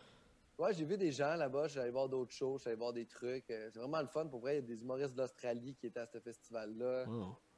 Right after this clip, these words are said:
Speaker 1: qui, eux, habitent à Londres parce que c'est là qu'il faut qu'ils viennent, eux autres, pour réussir.
Speaker 2: Ok.
Speaker 1: Euh, fait que, tu sais, c'est vraiment cool. Il y a des belles histoires, là, qui se passent là-bas, là, de, tu sais, on est chanceux, on a un beau milieu au Québec, là.
Speaker 2: Ouais, ouais.
Speaker 1: Tu sais, tu peux, tu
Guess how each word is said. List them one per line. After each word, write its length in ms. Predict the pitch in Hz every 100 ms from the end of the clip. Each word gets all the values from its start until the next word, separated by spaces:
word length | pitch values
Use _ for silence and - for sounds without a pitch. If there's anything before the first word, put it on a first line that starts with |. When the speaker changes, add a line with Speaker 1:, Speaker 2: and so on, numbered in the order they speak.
| -
Speaker 1:
qui, 180 | 123 139
eux, 160 | 147 147
habitent 300 | 127 127 135
à 120 | 120
Londres 460 | 117 127 131 131 120 -
parce 180 | 117 110
que 180 | - 117
c'est 280 | - 117 113
là 400 | 123 127 123 123
qu'il 100 | -
faut 100 | 113
qu'ils 180 | - 110
viennent, 200 | 127 123
eux 120 | 113
autres, 160 | 127
pour 180 | - 110
réussir. 680 | 107 110 107 - 123 123 127 - -
Speaker 2:
Ok. 200 | - - 151 -
Speaker 1:
Euh, 480 | 113 113 110 110 110
fait 180 | - 117
que, 40 | -
tu 40 |
sais, 100 | 151
c'est 140 | 127
vraiment 320 | 113 117 143 135
cool. 240 | - 147
Il 60 | 127
y 20 |
a 40 |
des 60 | 113
belles 200 | 123 135
histoires, 460 | 120 - 120 131
là, 100 | 135
qui 100 | 120
se 80 | -
passent 240 | - 120 117
là-bas, 280 | 107 104
là, 100 | 113 110
de, 100 | 107
tu 540 | 101 - _ _ _
sais, 60 | 147
on 100 | 135
est 60 |
chanceux, 300 | - 123 -
on 80 | 135
a 60 | 113
un 40 |
beau 160 | 107 120
milieu 360 | 117 107 123
au 40 | 117
Québec, 340 | - 110 113 -
là. 80 | 120
Speaker 2:
Ouais, 280 | 113 113
ouais. 100 | 113
Speaker 1:
Tu 60 | 113 127
sais, 60 | 117
tu 120 | - -
peux, 140 |
tu 40 | 127